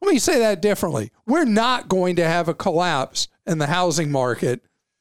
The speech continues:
And there are two major factors. One, we have a shortage of housing in the United States today, not a surplus. Two,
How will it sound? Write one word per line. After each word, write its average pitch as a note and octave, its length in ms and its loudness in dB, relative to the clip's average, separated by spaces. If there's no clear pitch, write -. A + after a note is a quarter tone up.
And D#3+ 440 0
there E3+ 340 0
are D#3+ 260 0
two B3+ 580 0
major G3 580 0
factors. C#3 760 -6
One, D#3+ 680 -2
we A3 140 2
have F3+ 180 0
a E3+ 100 4
shortage B3 680 0
of E3 100 0
housing D#3 540 0
in C#3 100 -2
the C#3+ 80 -2
United C#3 340 -2
States C#3+ 360 -4
today, C#3 480 -2
not E3 320 0
a D#3+ 80 0
surplus. - 880 -4
Two, G#3+ 580 0